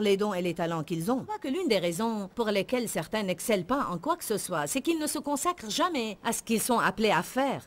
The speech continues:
Ils croient qu'ils doivent tout faire. Alors ils essayent de faire un peu de tout au lieu de se consacrer vraiment à ce qu'ils sont appelés à faire.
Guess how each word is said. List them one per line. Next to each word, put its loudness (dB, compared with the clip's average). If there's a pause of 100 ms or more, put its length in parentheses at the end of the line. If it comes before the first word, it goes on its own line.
(180)
Ils -2
croient -2
qu'ils 2
doivent 2
tout 2
faire. -2 (160)
Alors 4
ils 0
essayent 2
de 4
faire 2
un 4
peu 2
de 4
tout 0 (160)
au 6
lieu 6
de 0
se -2
consacrer 0
vraiment 2
à 0
ce -12
qu'ils -2
sont 0
appelés 4
à 4
faire. -6